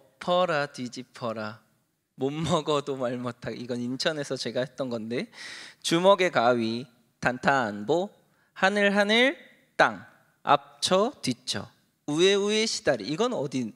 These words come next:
거죠? 으라 으라 으라세요. 하늘과 땅. 편을 뽑자 섰지 위치 뚝. 이건 또 어딘가요? 이거, 이거,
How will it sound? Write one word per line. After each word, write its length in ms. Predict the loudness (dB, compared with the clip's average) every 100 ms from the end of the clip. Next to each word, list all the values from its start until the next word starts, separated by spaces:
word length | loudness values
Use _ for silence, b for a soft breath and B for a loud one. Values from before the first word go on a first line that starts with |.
| _ -8
거죠? 240 | -4 -4 -6 B B B B 0
으라 540 | 4 6 6 8 6
으라 360 | 4 6 6 8
으라세요. 680 | 6 4 2 0 2 -2 -8 _ _ _
하늘과 800 | -4 -2 -2 0 2 2 2 0
땅. 280 | 0 0 -2 -10 B B B B B _
편을 400 | 2 4 2 2
뽑자 520 | -2 -2 2 4 4
섰지 600 | 2 -2 -4 -4 -4 -4
위치 320 | -6 -4 -6 -6
뚝. 120 | -14 -12
이건 420 | -8 -8 -4 -4 -2
또 100 | -2
어딘가요? 560 | -2 -4 -10 -6 -4 -6 B B B _ _
이거, 340 | -2 6 6 6
이거, 400 | 4 2 2